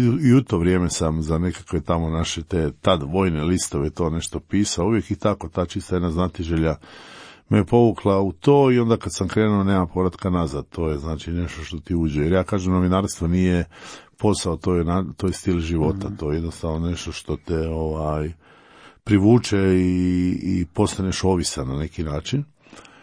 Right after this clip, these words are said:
Speaker 1: I evo, do dana današnjega me to drži i dok god me drži, ja ću to raditi, tako da je to to.
Speaker 2: Koliko je taj posao stresan? Jer imam nekad dojam da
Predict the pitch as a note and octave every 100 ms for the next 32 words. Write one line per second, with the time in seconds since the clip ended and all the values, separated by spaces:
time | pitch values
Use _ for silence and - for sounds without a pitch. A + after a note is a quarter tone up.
0 | - _ _ - G2+ G2 G2 F#2+ F#2+ F2
1 | E2+ F#2 F#2+ F2+ F#2+ F2+ - E2+ F2 E2+
2 | G2 F2 G#2 G#2+ G#2+ F#2 F#2 G2 F2 F2
3 | G2 F2 F2 E2+ - F#2 E2+ F2 E2 -
4 | E2+ D2+ F2 D#2+ E2 D2+ D#2+ - _ -
5 | - - _ _ - G2 F2+ D#2+ F#2 -
6 | - - - - - _ _ _ _ _
7 | _ _ _ - A2+ A#2 - F#3+ F3 C3+
8 | A2 - - - A#2 A#2 - G#2+ - D3
9 | G2+ F#2 - - - A#2+ - E2 E2+ G#2+
10 | - _ - G2+ C3 F3 E3+ E3 A#2+ G2+
11 | G2+ C3+ C3+ C3 G#2 F#2+